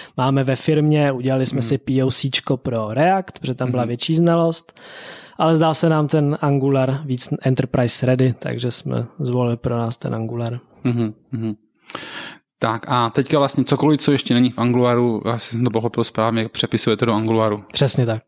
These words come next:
Speaker 2: Jo, jo, jo. A ty starší věci jsou tam napsané jakým způsobem? To jako bylo server-side renderovaný,
Speaker 1: Jo, server-side
Speaker 2: malý
Speaker 1: renderovaný,
Speaker 2: P H P ko,
Speaker 1: přesně
Speaker 2: který
Speaker 1: tak.
Speaker 2: mělo JavaScript nějaký, co něco dělal.
Speaker 1: Mhm, jo,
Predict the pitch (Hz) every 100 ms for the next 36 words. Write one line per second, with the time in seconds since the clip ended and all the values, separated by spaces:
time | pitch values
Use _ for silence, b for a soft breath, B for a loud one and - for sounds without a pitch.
0 | - 117 110 110 _ - 110 113 _ 113
1 | 117 B B B 123 - _ - 117 -
2 | - 131 - 135 123 123 127 123 123 -
3 | 123 123 127 - 120 - 104 113 110 110
4 | 120 113 117 107 - 123 120 - 117 123
5 | 120 120 120 117 113 113 113 113 110 156
6 | 151 127 175 170 175 139 127 120 - 151
7 | 117 120 117 139 117 113 107 - 120 113
8 | 113 107 113 110 110 107 B B B -
9 | 123 120 - 117 117 110 110 110 - 117
10 | 110 110 110 107 _ 151 175 160 120